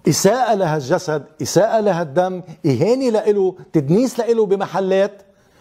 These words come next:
وبتكون لهلاكنا ولهلاك اللي عم يقبلوها. الإيد منا مثل التم. ومار بولس عنده شواهد لهالموضوع، بس يقول،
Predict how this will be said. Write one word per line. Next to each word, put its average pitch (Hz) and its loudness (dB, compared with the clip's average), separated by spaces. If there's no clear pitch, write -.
وبتكون 147 0
لهلاكنا 139 0
ولهلاك 135 2
اللي 151 2
عم 123 -4
يقبلوها. 135 -2
الإيد 180 0
منا 185 0
مثل 127 0
التم. 98 -4
ومار 156 6
بولس 180 0
عنده 165 0
شواهد 170 2
لهالموضوع، 127 -2
بس 170 6
يقول، 208 2